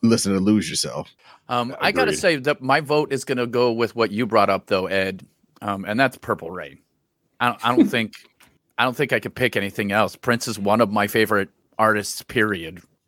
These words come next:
Speaker 2: So
Speaker 3: Prince has such an eclectic fan base. I, I, I just think that's hilarious that, Ron, you're so into, like, metal, and then you were into the new metal, uh, you know, of the nineties, but Prince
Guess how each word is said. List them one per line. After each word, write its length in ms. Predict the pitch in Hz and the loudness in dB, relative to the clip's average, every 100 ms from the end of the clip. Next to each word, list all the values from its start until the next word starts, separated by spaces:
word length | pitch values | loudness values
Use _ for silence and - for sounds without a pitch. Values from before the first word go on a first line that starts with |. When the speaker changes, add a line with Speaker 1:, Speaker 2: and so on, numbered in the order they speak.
| _ _ | _ _
Speaker 2:
So 240 | 104 95 - _ _ _ - | -10 -10 -14 _ _ _ 2
Speaker 3:
Prince 260 | 175 208 | 2 4
has 220 | 226 170 | 4 4
such 260 | - 113 - | 4 2 4
an 80 | 135 | 0
eclectic 540 | 101 92 90 - - | 2 0 0 0 -4
fan 320 | - 80 85 | -4 -4 -2
base. 420 | 87 101 113 - - _ _ 107 | 2 2 2 -6 -12 _ _ -2
I, 60 | 123 127 | 0 2
I, 300 | 131 - 151 | 2 2 2
I 40 | |
just 160 | 170 196 | 0 0
think 100 | 202 | 0
that's 160 | 156 | 0
hilarious 520 | 139 120 127 127 113 - | 2 2 4 2 0 -2
that, 160 | 104 101 | -6 -4
Ron, 400 | 123 123 135 139 | 0 2 2 0
you're 100 | 117 | -2
so 240 | - 147 | 0 0
into, 120 | 151 | 2
like, 160 | 127 110 | 2 0
metal, 500 | 110 131 160 151 143 | -2 0 2 4 4
and 80 | 123 | 2
then 100 | 123 | 2
you 100 | 127 | 0
were 100 | 120 | 0
into 140 | 117 | -2
the 100 | 101 | -4
new 320 | 101 120 139 143 | -2 0 2 2
metal, 600 | 135 127 127 123 120 - | 2 2 4 4 2 0
uh, 120 | 113 | -4
you 160 | 101 127 | -2 -2
know, 160 | 101 98 | 0 -2
of 140 | 98 | -2
the 60 | 98 | -4
nineties, 680 | 110 127 127 123 120 110 | 0 2 2 2 0 -2
but 280 | 104 107 - | -2 -6 -6
Prince 420 | - 165 185 190 | 0 4 4 2